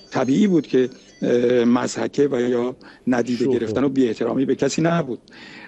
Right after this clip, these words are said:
Speaker 1: اما در مورد سفر آقای ایرو هم که فرمودید، هفتهٔ پیش انجام شد.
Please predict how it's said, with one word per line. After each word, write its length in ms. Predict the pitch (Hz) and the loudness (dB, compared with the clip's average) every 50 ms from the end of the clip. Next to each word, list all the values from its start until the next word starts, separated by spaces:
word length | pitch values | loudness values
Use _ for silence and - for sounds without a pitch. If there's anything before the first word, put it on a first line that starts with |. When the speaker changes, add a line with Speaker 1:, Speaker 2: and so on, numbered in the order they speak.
| - - | -6 -2
Speaker 1:
اما 220 | 165 202 214 214 | 0 2 2 2
در 200 | 196 202 180 165 | 2 0 0 0
مورد 220 | 160 170 180 202 214 | -2 -2 -2 -4 -4
سفر 420 | 208 - - 156 143 - 190 208 | -4 -4 -4 -4 -2 0 0 2
آقای 540 | 202 170 151 - - 143 139 139 135 - 143 | 2 0 0 -2 -4 -4 -2 -2 0 0 0
ایرو 180 | 135 131 139 | 2 2 2
هم 80 | 139 143 | 0 -2
که 100 | - 147 | -2 -4
فرمودید، 640 | 143 139 143 147 143 151 147 151 147 180 202 190 - - - - - - - | -2 -2 -2 -2 -2 -4 -4 -4 -2 -2 -2 -2 -4 -10 -20 -20 -20 -12 -6
هفتهٔ 460 | - 147 143 - - - - 180 202 | -4 -4 -4 -4 -4 -2 0 0 0
پیش 300 | 190 - - 202 202 214 | 0 -2 -2 -2 0 0
انجام 380 | 254 - - 151 151 156 156 147 | 0 0 2 2 2 2 0 0
شد. 220 | - 156 156 | 2 0 0